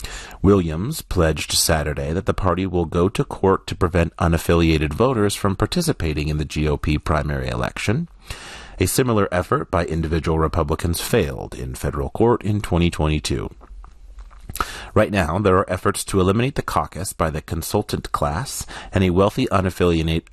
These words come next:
unaffiliated millionaire who hates our party," he said, referencing Kent Thiry, the former DaVita C E O.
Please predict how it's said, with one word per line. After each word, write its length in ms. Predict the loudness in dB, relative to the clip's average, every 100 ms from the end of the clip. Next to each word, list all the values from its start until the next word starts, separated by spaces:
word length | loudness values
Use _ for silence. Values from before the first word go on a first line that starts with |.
| 0
unaffiliated 720 | 0 2 2 4 4 2 2
millionaire 680 | 4 4 4 2 2 2 4
who 140 | 2
hates 340 | 2 0 0
our 120 | -2 2
party," 540 | 2 2 2 -2 -8
he 120 | -12
said, 380 | -8 -6 -6 -8 -14 -12 -12 -10 2
referencing 800 | 2 2 -2 -2 -2 0 -2 -4 -8 -14
Kent 360 | -4 -2 -2 -8 -14
Thiry, 540 | -2 2 2 2 -2 -4 -16 -20 -18 -18 -12 -4
the 100 | -2
former 480 | 2 2 4 2 0
DaVita 520 | 0 0 0 -6 -6
C 240 | -6 -6 -6
E 180 | -8 0
O. 320 | 0 0 -6